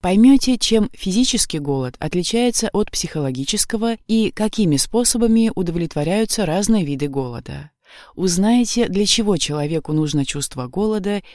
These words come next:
и как правильно его удовлетворять. Начну с того, что само понятие «голод» подразумевает не только ощущение потребности в еде. Вы наверняка слышали такие словосочетания, как эмоциональный голод, информационный голод,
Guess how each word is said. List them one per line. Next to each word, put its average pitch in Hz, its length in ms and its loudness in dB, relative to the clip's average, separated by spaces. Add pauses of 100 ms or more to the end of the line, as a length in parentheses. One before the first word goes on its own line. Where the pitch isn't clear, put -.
и 196 120 -6
как 277 260 -4
правильно 180 380 0
его 143 400 0
удовлетворять. 139 840 -4 (1120)
Начну 220 380 2
с 277 100 0
того, 233 280 0
что 226 240 -2
само 226 340 2
понятие 147 500 -2
«голод» 240 460 0
подразумевает 196 720 0
не 196 100 -4
только 262 340 -2
ощущение 202 520 2
потребности 156 600 -2
в 160 40 -10
еде. 139 440 -6 (440)
Вы 208 200 4
наверняка 240 580 6
слышали 214 560 0
такие 220 400 -2
словосочетания, 185 1000 -2
как 170 260 -6 (180)
эмоциональный 196 840 4
голод, 208 460 0 (220)
информационный 220 880 4
голод, 214 480 0